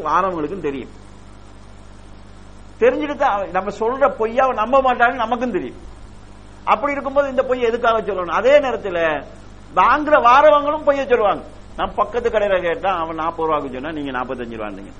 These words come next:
பக்கத்து கடையில நாற்பது ரூபா சொன்னா அங்க வாங்கி தொலைய வேண்டிய, மறு இடத்துக்கு இங்க வந்து நாற்பத்தஞ்சு ரூபா விலை பேசி பேசிக்கிறது. அவன் சொல்ற பொய்யையும் விக்கிறவன் வா-, விக்கிறவன் நம்ப போறதும் இல்ல, விக்கிறவன் சொல்ற பொய்யை வாங்க, வாங்க வரவன் நம்ப போறதில்ல. ரெண்டு பேருமே நம்பாத ஒரு பொய்யை எதுக்கு திரும்ப திரும்ப சொல்லிட்டு இருக்கணும்?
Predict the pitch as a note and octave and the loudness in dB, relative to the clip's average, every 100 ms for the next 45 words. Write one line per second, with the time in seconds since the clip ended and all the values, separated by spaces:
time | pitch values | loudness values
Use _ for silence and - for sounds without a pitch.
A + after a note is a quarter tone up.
0 | - - - E3+ A3+ G3+ G3 G#3 G3+ F3 | -20 -10 -2 -2 -2 -4 -4 -4 -2 -4
1 | F3 F3 E3 D#3+ F#3 E3+ E3 F#3 E3+ D#3 | 0 -2 -2 -4 -4 -4 -4 -2 -2 -2
2 | C#3+ C3 A#2+ D3+ F3 F3+ E3+ F3 E3+ D#3+ | -2 -4 -6 -4 -4 -4 -4 -4 -2 -2
3 | F3 D#3+ D#3+ D3+ D#3 D#3 C#3 C#3 C3 B2+ | -2 -6 -6 -4 -4 -4 -4 -8 -8 -10
4 | B2 A#2+ - - - - - - - - | -10 -10 -14 -20 -20 -20 -20 -20 -20 -4
5 | F3 G#3 B3 B3 B3+ C4 B3+ B3 B3 B3+ | -2 0 2 4 4 4 2 2 2 2
6 | C#4+ B3+ A3 A#3 C4 B3 A3+ A3 A3 G#3+ | -2 -2 -8 0 2 2 4 4 4 -2
7 | A#3 B3 B3 A#3 A#3+ A#3 A#3 G#3+ F3 B2 | 0 0 2 0 0 2 2 0 -2 -4
8 | - F3 G3 C#4 C#4+ C#4+ C4+ B3+ C4 B3+ | -4 -8 2 6 6 6 4 4 4 4
9 | A3+ A#3 A3 B3 C4+ B3 B3 A#3 A3+ A3+ | 4 4 4 4 4 4 4 0 -2 0
10 | F#3+ D3 A#2+ - - - G3 B3 C#4 C#4+ | -2 -2 -6 -10 -16 -4 0 2 0 6
11 | D4 C#4+ D#4 A#3+ C4 C#4 C#4 A#3+ G#3+ A#3+ | 6 6 0 -2 4 6 6 4 2 0
12 | A3+ A3+ A#3 A3+ A3 G#3+ A3+ F#3+ F3+ F3 | 0 0 -2 -6 -4 -2 -2 -2 -2 -4
13 | C#3+ B2 | -6 -8